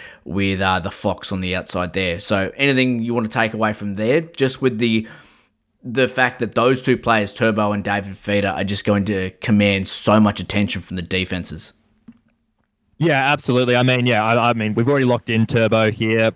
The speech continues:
Speaker 2: And on top of it, with, like, the hammer and stuff, you look at the left centre scoring there for Queensland. As I mentioned, the left centre scored in the last six Origin games. So I think Hammer is probably more likely to, uh, more likely to hold the ball, crash over himself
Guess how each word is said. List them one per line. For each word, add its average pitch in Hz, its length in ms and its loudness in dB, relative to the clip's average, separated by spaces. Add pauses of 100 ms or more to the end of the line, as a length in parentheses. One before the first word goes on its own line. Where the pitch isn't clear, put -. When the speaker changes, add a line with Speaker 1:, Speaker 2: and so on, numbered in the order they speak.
(300)
Speaker 2:
And 120 280 2
on 127 180 2
top 127 240 0
of 123 100 0
it, 127 120 2
with, 120 140 0
like, 110 180 0
the 113 100 2
hammer 117 320 0
and 120 140 2
stuff, 110 340 0 (580)
you 127 140 2
look 147 140 2
at 156 80 -2
the 147 80 0
left 135 240 2
centre 127 320 0
scoring 120 380 2
there 113 140 2
for - 120 -6
Queensland. 113 560 0
As 107 80 0
I 110 80 2
mentioned, 107 320 0
the 104 120 -4
left 107 160 2
centre 107 200 0
scored 110 280 0
in 107 40 -4
the 104 100 2
last 107 300 0
six - 240 -4
Origin 107 340 2
games. 107 340 2
So 104 280 2 (240)
I 123 160 2
think 143 240 -2
Hammer 127 320 0
is 117 80 -2
probably 123 260 2
more 113 220 2
likely 107 540 0
to, 139 300 2 (280)
uh, 113 340 2
more 131 200 0
likely 139 280 2
to 123 80 4
hold 120 280 0
the 117 40 -2
ball, 120 320 2
crash 117 400 -2
over 113 240 2
himself 107 460 0